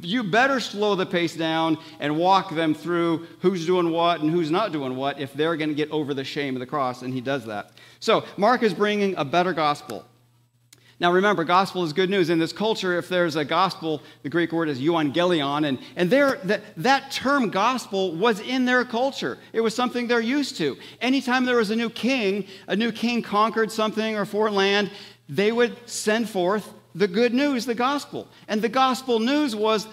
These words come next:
the new king has made new victories, there's new privileges, there's new rights, and there's new members of his kingdom. That's how they heard the term gospel. So Mark is like, and, and the other gospel letters like, "Hmm,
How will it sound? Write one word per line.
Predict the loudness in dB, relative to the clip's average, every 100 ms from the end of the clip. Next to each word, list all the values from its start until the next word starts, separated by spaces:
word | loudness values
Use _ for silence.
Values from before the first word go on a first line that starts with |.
| -10
the | 0 2
new | 2 0
king | -4 -2 0 0 0
has | 0 0
made | -2 0
new | 0 0 2
victories, | 0 -2 -2 0 -2 -4 -12 -20 -2
there's | 2 2 2
new | -2
privileges, | 0 0 2 2 0 0 0
there's | 0 -2 0
new | 0
rights, | 2 2 0 -2
and | -2
there's | -2 -2
new | -2 0
members | 0 0 -2 -4
of | -2
his | -4
kingdom. | -2 -2 -2 -4 -8 -16 _ _ _ _ _
That's | -2 0 0 -2
how | -4 0 0
they | 0 2 2
heard | 0 -6 -2 0 0 -2
the | -8
term | -8 -6 -4
gospel. | -2 -4 -6 -12 -18 _ _ _ _ _ _ _ _ -10
So | -2
Mark | 2 2 0
is | -4
like, | -2 -4 -6 -16 _
and, | -6
and | -4 -2
the | -2
other | -2
gospel | -2 -2 -2 -6
letters | -4 -4
like, | -4 -6 -10 _ _ _
"Hmm, | -10 -8 -6 -8 -10